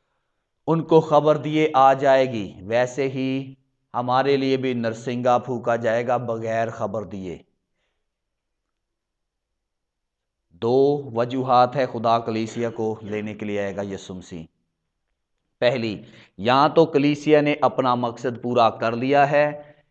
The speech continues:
या फिर कलीसिया नाकाम हुई है और खुदा, खुदा उसे वापस ले जाएगा, ताकि उन एक लाख चौतालीस और चालीस हज़ार यहूदियों को इस्तेमाल करे अपना पैगाम देने के लिए, जो उसने अपने लिए रख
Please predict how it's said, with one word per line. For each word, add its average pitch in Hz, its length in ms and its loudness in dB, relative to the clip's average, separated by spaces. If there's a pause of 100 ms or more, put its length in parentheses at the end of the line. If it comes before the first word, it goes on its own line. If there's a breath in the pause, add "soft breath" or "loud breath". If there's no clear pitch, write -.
(120)
या 113 200 -4
फिर 117 220 -6
कलीसिया 117 600 -2
नाकाम 110 540 -2
हुई 120 280 -4
है 117 520 -4
और 101 140 -8
खुदा, 104 400 -6
खुदा 104 240 -6
उसे 101 200 -8
वापस 98 360 -6
ले 101 140 -10
जाएगा, 98 360 -6
ताकि 101 580 -6 (680)
उन 110 300 -8 (240)
एक 123 260 -2
लाख 117 400 0
चौतालीस 113 760 -2
और 101 520 -6 (640)
चालीस 117 420 -2
हज़ार 110 360 0
यहूदियों 113 600 -6
को 107 140 -4
इस्तेमाल 104 460 -6
करे 101 220 -10
अपना 95 240 -10
पैगाम 90 420 -12
देने 82 220 -12
के 82 120 -18
लिए, 73 200 -18 (920)
जो 131 120 -6
उसने 131 380 -6
अपने 127 280 -4
लिए 120 220 -2
रख 131 500 -4